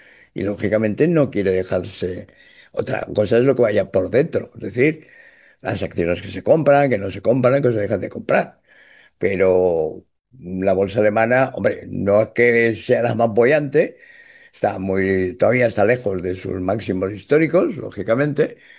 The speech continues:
pero, bueno, tampoco ha su-, ha, ha sufrido mucho, que tuvo sus máximos en veinticinco mil ochocientos, está en veinticinco mil, quiere decir, está muy cercano a los máximos históricos.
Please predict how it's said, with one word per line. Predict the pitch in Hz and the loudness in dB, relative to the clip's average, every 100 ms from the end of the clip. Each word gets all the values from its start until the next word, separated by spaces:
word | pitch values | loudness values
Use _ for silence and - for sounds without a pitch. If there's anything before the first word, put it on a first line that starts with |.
| - - - _ _ _ | -20 -20 -20 _ _ _
pero, | - 120 117 117 110 104 101 98 92 92 | 2 4 6 4 6 6 4 4 0 -2
bueno, | 90 139 135 - - 107 95 | 2 2 2 -2 -6 -8 -4
tampoco | 104 104 160 185 | -2 0 2 4
ha | 151 | 4
su-, | 123 120 110 | 4 0 0
ha, | 110 | -4
ha | 113 117 120 | -2 -2 -2
sufrido | 120 107 110 101 | -2 2 2 2
mucho, | 117 170 135 - 95 | 0 2 0 0 -6
que | 92 | -8
tuvo | 90 107 110 | -2 -2 -2
sus | 104 101 | -4 -4
máximos | 110 139 143 113 107 | -2 -2 -2 -4 -4
en | 107 92 | -4 -4
veinticinco | 95 92 90 90 95 | -4 -6 -8 -4 -2
mil | 107 | 0
ochocientos, | 117 123 117 143 131 170 - - - _ _ - | 0 0 0 0 2 0 -2 -14 -20 _ _ -8
está | 127 147 | 0 2
en | 165 | 2
veinticinco | 120 95 92 87 - | 0 -4 -6 -8 -4
mil, | 151 180 - | 0 0 -2
quiere | 90 | -6
decir, | 90 95 90 | -4 -4 -6
está | 85 104 | -2 0
muy | 135 143 | 2 2
cercano | 104 98 120 113 | 0 0 2 4
a | |
los | 107 101 | 2 2
máximos | 98 98 95 87 | 0 -2 -4 -4
históricos. | 90 95 147 156 - - | -8 0 2 2 0 -10